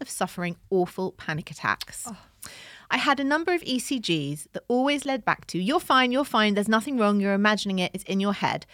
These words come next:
Speaker 1: she told fans of her terrifying experiences with anxiety in her early twenties. "Then I started seeing a therapist, I started doing all these things, I started learning these steps about how to take care of myself.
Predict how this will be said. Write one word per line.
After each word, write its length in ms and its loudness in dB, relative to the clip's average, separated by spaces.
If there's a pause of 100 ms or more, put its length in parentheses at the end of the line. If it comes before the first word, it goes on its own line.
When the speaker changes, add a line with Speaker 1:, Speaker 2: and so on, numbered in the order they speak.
(140)
Speaker 1:
she 180 -6
told 240 -2
fans 340 -4
of 100 -14
her 100 -4
terrifying 640 0
experiences 640 -4
with 80 -6
anxiety 560 -2
in 160 -8
her 160 -8
early 240 -4
twenties. 520 -6 (440)
"Then 100 2
I 60 2
started 400 4
seeing 200 -4
a 40 -4
therapist, 600 0
I 60 -6
started 380 2
doing 240 -2
all 160 2
these 180 -8
things, 340 -2 (300)
I 60 -4
started 400 2
learning 360 2
these 160 -6
steps 360 -2
about 200 0
how 120 0
to 120 -10
take 220 -10
care 220 -2
of 80 -10
myself. 420 -6